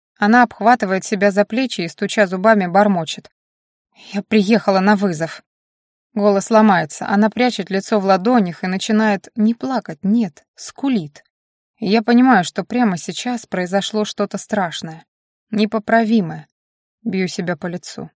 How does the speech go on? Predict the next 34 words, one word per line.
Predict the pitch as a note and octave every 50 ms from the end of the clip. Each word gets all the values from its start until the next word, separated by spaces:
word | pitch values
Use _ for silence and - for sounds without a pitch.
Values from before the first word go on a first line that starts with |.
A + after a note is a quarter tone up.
| _ _
встаю, | - - - G3 F#3 G3 A3 G#3+
пошатываясь. | - - E3 - - F3 E3 - E3+ F3+ F3+ F3 - - - _ _ _ _ _ _ _ _
Только | - A#3 A#3+ G#3 - B3
сейчас | G#3+ - A#3+ A3 - - A3 F#3+ F3
замечаю | E3 F3+ F#3+ G3+ G3+ - - A3+ G#3 G3 F#3+
на | F#3+
своих | F#3+ - G#3 G3+ G#3 G3+ -
ногах | G3+ F#3+ F#3+ F#3+ A3+ A#3 A3+ - _ _ _ _ _ _
странные | - - - - A3 A#3+ B3+ B3 A#3 A#3 A3+
кровавые | - A#3+ A3+ G#3+ A3+ A3 G#3 G#3 G#3
разводы. | G#3+ A3 A#3 G#3+ G3 E3 D#3+ D3+ D3 D#3 C#3 _ _ _ _ _ _ _ _ _ _ _
Крови | - - A#3 C4 B3+ A#3
совсем | A3 - A#3+ A#3 A3+ - - B3 A#3+ A#3
чуть-чуть, | - - A#3+ A3+ - - - - C4 F#3+ D#3 - - - _ _
и | - G#3+
это | G#3 G#3+ G#3 A3+
явно | G#3+ G3+ A#3+ C4+ C4+ A3 G3 F3+
не | F3+ F3+
моя | F3 F3 F3 F3 F3 E3+
кровь. | - - F3 D#3+ D3+ - - _ _ _ _ _ _ _ _ _ _
Опускаюсь | - G3+ F#3+ - A3+ - - - A#3 A3+ A3 -
перед | - - G3+ G#3 G#3
ней | F#3 G#3+ A3+ A3
на | G#3 G3+
колени, | G3+ - G#3+ G#3+ A3+ B3+ B3 G3+ E3+
пытаюсь | D#3 - F#3+ - A#3+ A#3 A3 G3+ -
развести | G#3 F#3+ G3 F#3 G#3 A3+ - - - A3+
бедра, | G3+ F#3+ A3+ C#4 C#4 F#3+ F3 E3+
чтобы | - - - G3 F#3 G#3
убедиться, | G#3 F#3 G#3 G3+ F#3+ A#3+ C#4 B3+ - - F#3+ F3+ F3+
что | - - - G3
все | - - A3+
в | G#3 -
порядке, | - B3 B3 B3 G#3+ F3 - - - D#3+